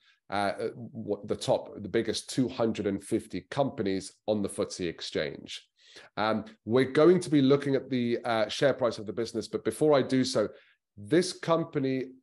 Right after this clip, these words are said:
is a request from two of our, uh, viewers, uh, and stick around towards the end because I will show you how you can make your request for a company that you're interested in that you would like us to analyze for you. So,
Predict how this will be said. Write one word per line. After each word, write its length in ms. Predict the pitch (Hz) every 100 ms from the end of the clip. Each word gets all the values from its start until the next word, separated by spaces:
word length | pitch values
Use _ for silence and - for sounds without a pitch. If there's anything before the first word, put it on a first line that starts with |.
| _ _
is 280 | 139 165 -
a 100 | 139 135
request 960 | 135 - - 180 123 - - - - _ _ _ _
from 500 | - 120 117 113 - _
two 580 | - - 160 139 117 -
of 200 | 117 107
our, 460 | 113 107 104 98 95 _ _ -
uh, 200 | 98 95
viewers, 600 | 92 139 160 170 170 - _ _ -
uh, 120 | 113
and 100 | 123
stick 300 | 117 185 180
around 280 | 151 143 139
towards 360 | 135 127 131 127
the 100 | 127
end 140 | 151
because 320 | 135 131 120
I 40 | 117
will 240 | 113 110
show 260 | - 135 127
you 260 | 117 110 110 -
how 200 | 123 120
you 200 | 113 113
can 220 | 117 104
make 280 | 107 107 110
your 100 | 98
request 480 | 95 - 143 -
for 120 | - 104
a 20 |
company 380 | - 110 110 101
that 200 | 101 95
you're 280 | 123 135
interested 300 | 117 - -
in 80 | 104
that 140 | 101 95
you 100 | 104
would 140 | 95
like 280 | 101 104 - 107
us 180 | 107 -
to 140 | - -
analyze 460 | 101 87 85 82 -
for 220 | 123 117
you. 120 | 85
So, 220 | - 101